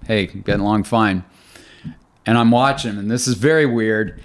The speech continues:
And then finally, the big tortoise ambles up and sort of at a T intersection, sort of T-bones the other guy, and puts his gular horns under him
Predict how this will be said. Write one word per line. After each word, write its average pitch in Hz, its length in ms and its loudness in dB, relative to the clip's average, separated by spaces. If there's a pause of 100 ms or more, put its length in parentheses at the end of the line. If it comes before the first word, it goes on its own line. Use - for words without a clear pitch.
(220)
And 113 140 2
then 120 140 4
finally, 139 500 2
the 104 140 -2
big 135 260 0
tortoise 120 680 -2 (840)
ambles 131 440 0
up 120 360 0
and 101 220 2
sort 113 200 0
of 101 380 -4 (300)
at 110 140 -2
a 104 80 -2 (100)
T 131 420 4
intersection, 120 680 2
sort 110 220 0
of 101 120 -2
T-bones 113 540 2
the 104 100 0
other 110 140 2
guy, 123 280 0 (800)
and 110 420 2 (300)
puts 156 260 -2
his 110 280 -4 (200)
gular 135 400 4
horns 120 420 4
under 101 280 2
him 98 260 0